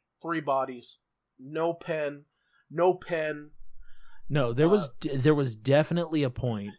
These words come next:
Speaker 2: where he was just standing up and one was behind him, tongue in the behind,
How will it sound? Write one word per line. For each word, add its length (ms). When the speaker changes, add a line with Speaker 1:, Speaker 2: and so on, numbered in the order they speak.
Speaker 2:
where 720
he 260
was 280
just 220
standing 500
up 260
and 280
one 280
was 180
behind 460
him, 320
tongue 320
in 100
the 80
behind, 800